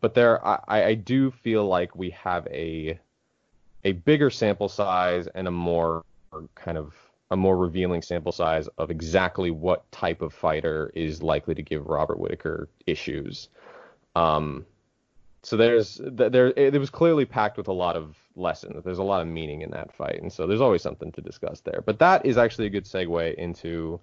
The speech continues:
the main topic of the podcast, which is going to be, as we said earlier, adjustments.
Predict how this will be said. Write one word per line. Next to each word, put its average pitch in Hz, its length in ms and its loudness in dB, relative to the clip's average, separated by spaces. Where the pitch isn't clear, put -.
the 98 80 2
main 101 240 4
topic 92 460 0
of 82 380 -2
the - 80 -10
podcast, 82 640 -4
which 85 200 -8
is 80 420 -10
going 85 220 -2
to - 80 -14
be, 82 140 -4
as 80 100 -4
we 85 80 -6
said 90 200 0
earlier, 113 580 6
adjustments. 110 840 0